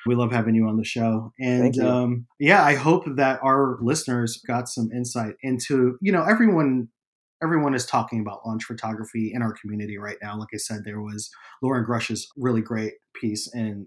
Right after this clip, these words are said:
Speaker 1: The Verge, and Daniel Oberhaus did a piece for Wired. And this is something that, that has become a, a conversation over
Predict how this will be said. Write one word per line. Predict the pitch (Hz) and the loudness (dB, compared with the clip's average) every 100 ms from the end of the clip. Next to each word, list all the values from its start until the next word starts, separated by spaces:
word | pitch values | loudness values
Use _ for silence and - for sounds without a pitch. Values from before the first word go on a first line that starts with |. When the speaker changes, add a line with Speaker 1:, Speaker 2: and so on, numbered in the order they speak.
| - | -8
Speaker 1:
The | 117 | -2
Verge, | 185 175 160 143 | 2 2 0 -2
and | 120 110 107 - _ _ - | -4 -2 -4 -14 _ _ -2
Daniel | 143 127 123 | 0 2 0
Oberhaus | 131 127 113 113 113 | -2 -2 0 -2 -2
did | 117 104 | -4 -4
a | 101 - | -10 -8
piece | 107 - | -8 -8
for | 104 | -12
Wired. | 104 107 104 107 127 | -8 -8 -8 -8 -6
And | 185 208 | -4 -4
this | - 254 | -6 -6
is | 226 | -2
something | 208 196 165 143 | -2 0 -2 -2
that, | - - | -6 -4
that | 147 | 0
has | 147 120 | 0 0
become | 127 - 127 | -2 0 0
a, | 120 113 120 | 0 -2 -6
a | |
conversation | 117 131 113 110 113 104 110 | -4 -2 -2 -2 -6 -6 -8
over | 104 | -10